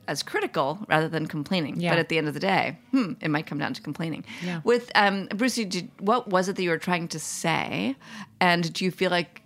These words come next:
Speaker 1: what is your voice trying to say now?
Speaker 2: With Brucey, I was trying to, it was at a very different time in food. And I had been a loyal customer and still am of Diner and Marlowe and Sons,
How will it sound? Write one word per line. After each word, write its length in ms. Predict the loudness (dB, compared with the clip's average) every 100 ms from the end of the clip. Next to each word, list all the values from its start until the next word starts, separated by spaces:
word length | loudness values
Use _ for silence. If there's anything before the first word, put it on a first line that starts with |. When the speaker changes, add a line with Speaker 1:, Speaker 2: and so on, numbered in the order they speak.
| -20 -20 -10
Speaker 1:
what 200 | 0 4
is 200 | 4 2
your 100 | -2
voice 400 | 0 0 0 -4 0
trying 240 | 2 2
to 60 | -2
say 180 | -4 -2
now? 300 | 0 -2 -4 -12 -12 -12 -16 -20 -20 -20 -2
Speaker 2:
With 180 | 0 2
Brucey, 540 | 2 2 2 2 4 4
I 260 | 6 6
was 220 | 6 2
trying 540 | 2 4 6 6 2 0
to, 500 | -2 0 2 2 2
it 60 | 2
was 160 | 4
at 80 | 4
a 100 | 2
very 560 | 4 4 6 4 4 0
different 500 | 2 2 2 0 0
time 280 | 2 2
in 100 | 0
food. 260 | -2 0 0
And 80 | 2
I 120 | 2
had 180 | 2 2
been 160 | 2
a 60 | 4
loyal 300 | 4 4 4
customer 360 | 2 0 0 0
and 180 | 0
still 280 | 0 4 6
am 320 | 8 6 4
of 160 | 0 2
Diner 360 | 4 4 2 0
and 120 | 2
Marlowe 260 | 4 4 0
and 140 | -2
Sons, 420 | -2 -2 -2 -8